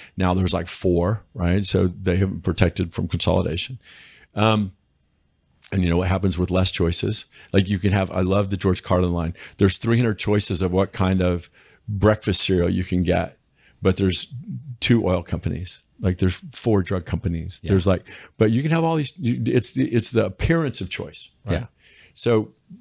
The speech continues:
Speaker 2: Well, let, let's,
Speaker 1: with the
Speaker 2: let's
Speaker 1: appearance
Speaker 2: stay,
Speaker 1: of choice,
Speaker 2: yes, that's where I wanted
Speaker 1: with the
Speaker 2: to go.
Speaker 1: appearance of choice,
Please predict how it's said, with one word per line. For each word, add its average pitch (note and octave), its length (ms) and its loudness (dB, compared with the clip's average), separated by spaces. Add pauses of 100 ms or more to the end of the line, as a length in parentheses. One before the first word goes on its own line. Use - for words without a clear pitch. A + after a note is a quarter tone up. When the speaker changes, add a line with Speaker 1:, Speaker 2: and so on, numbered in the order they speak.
(140)
Speaker 2:
Well, C3+ 160 2
let, D3 240 2
let's, E3 160 2
Speaker 1:
with C3+ 160 2
the D3+ 140 2
Speaker 2:
let's E3 160 -2
Speaker 1:
appearance D4 180 0
Speaker 2:
stay, C3+ 280 2
Speaker 1:
of A#2+ 40 0
choice, G#2 140 0
Speaker 2:
yes, G#2 400 -2
that's G#2+ 340 2
where F#2+ 120 2
I - 20 2
wanted E2 140 -2
Speaker 1:
with C#3 100 2
the D3 80 2
Speaker 2:
to C#3+ 80 2
go. - 60 -8
Speaker 1:
appearance A3+ 440 0
of A2+ 100 -6
choice, G#2 560 0